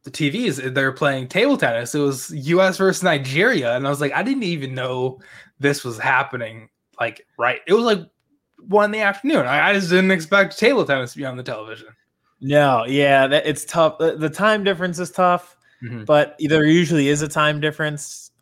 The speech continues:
Speaker 2: because unless it's in the United States, don't we have it coming up in, like, Los Angeles or somewhere?
Speaker 1: Uh,
Speaker 2: Didn't somebody get banned
Speaker 1: yeah.
Speaker 2: and we took over?
Speaker 1: I don't know about that, but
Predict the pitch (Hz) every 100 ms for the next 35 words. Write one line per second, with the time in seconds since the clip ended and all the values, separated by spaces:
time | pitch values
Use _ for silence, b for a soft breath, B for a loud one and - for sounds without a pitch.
0 | 127 127 143 135 123 131 131 127 127 131
1 | 131 131 127 127 123 - 127 127 220 349
2 | 294 294 254 208 208 202 202 160 165 156
3 | 139 139 - 139 147 151 156 147 151 151
4 | 156 151 B - 123 123 120 240 226 254
5 | 233 196 147 139 147 151 156 143 139 135
6 | 151 139 143 147 147 _ _ _ _ _
7 | _ _ - 143 180 202 208 180 165 147
8 | 135 107 123 120 135 - _